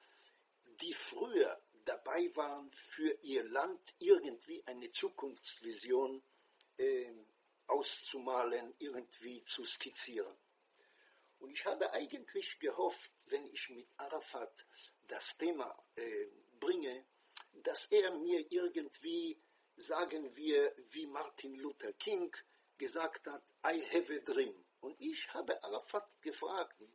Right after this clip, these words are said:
„What is your dream? Was, was wollen Sie für die Palästinenser, für das palästinensische Volk erreichen?“ Und er sagte mir,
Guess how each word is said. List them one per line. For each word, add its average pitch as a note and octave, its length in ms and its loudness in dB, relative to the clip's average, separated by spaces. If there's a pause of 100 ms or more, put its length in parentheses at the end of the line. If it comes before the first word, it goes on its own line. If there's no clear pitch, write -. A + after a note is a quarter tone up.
(100)
„What G3 380 0
is G3 300 -2
your F#3 420 8
dream? D#3 400 2
Was, - 400 0 (120)
was - 340 -2
wollen G#3 300 4
Sie F3 180 -4
für - 160 -2
die E3+ 120 -8
Palästinenser, D#3+ 880 -2
für - 140 -10
das D3+ 260 -2
palästinensische D3 920 -4
Volk D3 320 -6
erreichen?“ E3 440 -6 (840)
Und D#3+ 120 -16
er F3+ 100 2
sagte F3 420 -4
mir, D#3 320 -10